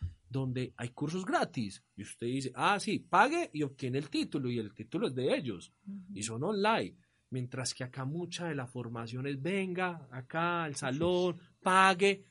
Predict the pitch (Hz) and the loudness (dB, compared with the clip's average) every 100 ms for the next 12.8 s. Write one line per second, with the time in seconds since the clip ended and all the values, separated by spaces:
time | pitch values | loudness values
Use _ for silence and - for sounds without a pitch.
0 | _ - 139 135 131 135 131 156 175 170 | _ -4 -2 0 0 0 0 0 0 -2
1 | 175 170 165 170 170 - 127 123 127 123 | -2 0 -2 -2 -4 -4 -4 -4 -4 -2
2 | 135 131 160 135 131 120 113 110 151 117 | -4 -2 -4 -2 -2 -4 -4 -6 -6 -4
3 | 196 302 - 87 185 185 190 185 _ - | -2 -2 -4 -8 -8 -8 -8 -12 _ -2
4 | 135 165 190 - - 151 143 180 185 190 | 0 2 0 -6 -10 -4 0 0 0 -2
5 | 185 202 - 131 107 123 123 _ - 123 | -2 -4 -4 -8 -10 -8 -10 _ -8 -4
6 | 120 156 165 185 185 180 139 123 120 170 | -4 -6 -4 -4 -2 -2 -4 -6 -4 -2
7 | 185 180 175 175 - 147 127 143 143 - | -2 -2 -4 -6 -4 -4 -4 -10 -10 -14
8 | - _ _ _ - 143 127 123 117 110 | -20 _ _ _ -6 -4 -2 -4 -4 -6
9 | 107 - 131 143 131 139 139 131 131 135 | -8 -8 -6 -6 -6 -6 -6 -4 -4 -4
10 | 143 147 135 131 123 113 - 101 120 113 | -4 -2 0 -2 -4 -8 -6 -4 -2 -4
11 | 98 110 123 101 110 143 165 294 208 - | -4 -4 -4 -4 -4 -4 0 2 2 2
12 | 143 - 139 - - 147 156 - | -2 0 -4 -4 -2 0 0 -2